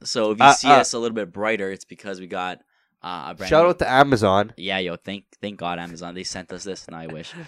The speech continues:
Speaker 2: <laughs>
Speaker 1: Imagine. They just sent us free stuff.
Speaker 2: Guys, we have a big goal for this new year.
Speaker 1: Sponsors!
Speaker 2: Roll, road, sorry, to
Speaker 1: What?
Speaker 2: four hundred subscribers.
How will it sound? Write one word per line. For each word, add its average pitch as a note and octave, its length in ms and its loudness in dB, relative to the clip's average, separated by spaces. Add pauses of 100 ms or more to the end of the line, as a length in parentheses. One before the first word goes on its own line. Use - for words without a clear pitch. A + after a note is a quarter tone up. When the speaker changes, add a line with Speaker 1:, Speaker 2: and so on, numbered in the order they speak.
Speaker 2:
<laughs> - 240 -20
Speaker 1:
Imagine. F#2+ 420 -8 (360)
They F#2 100 -10
just F2+ 160 -14
sent E2+ 180 -14
us F2+ 80 -18
free F2 120 -14
stuff. - 380 -14 (100)
Speaker 2:
Guys, A#2 260 -2
we - 40 -2
have A#2 80 -4
a A2+ 60 -2
big A#2+ 240 -4
goal A#2+ 320 -2 (260)
for - 140 -10
this G2+ 180 -10
new A2+ 80 0
year. A2+ 300 4
Speaker 1:
Sponsors! E3 1040 6
Speaker 2:
Roll, E3 400 6
road, D#3 680 6
sorry, C#3 380 2
to - 140 -20
Speaker 1:
What? C3 240 0
Speaker 2:
four C3+ 220 6
hundred B2 360 -2
subscribers. - 720 -10